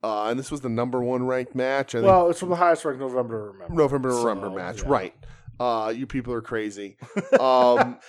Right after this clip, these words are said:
Speaker 2: Cage match.
Speaker 1: yeah, you're fucking nuts.
Speaker 2: <laughs>
Speaker 1: Uh, but we knew that. We usually 'cause you're easy, not 'cause you're right.
Speaker 2: <laughs> Yeah.
Speaker 1: Um, but yeah, the ten counts really interrupt the flow.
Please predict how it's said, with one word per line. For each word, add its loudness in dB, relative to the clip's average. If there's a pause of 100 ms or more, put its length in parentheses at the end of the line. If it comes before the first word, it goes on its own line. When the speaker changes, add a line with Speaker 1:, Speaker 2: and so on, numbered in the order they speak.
(200)
Speaker 2:
Cage 4
match. -12
Speaker 1:
yeah, 4 (120)
you're 2
fucking 0
nuts. -2
Speaker 2:
<laughs> -18
Speaker 1:
Uh, 2
but -2
we -2
knew -4
that. -4 (140)
We -8
usually -8
'cause -6
you're -8
easy, -12
not -10
'cause -8
you're -4
right. -6
Speaker 2:
<laughs> -18 (400)
Yeah. 4
Speaker 1:
Um, -4 (240)
but -4
yeah, 6
the -4
ten -2
counts 0
really 0
interrupt 0
the -14
flow. -2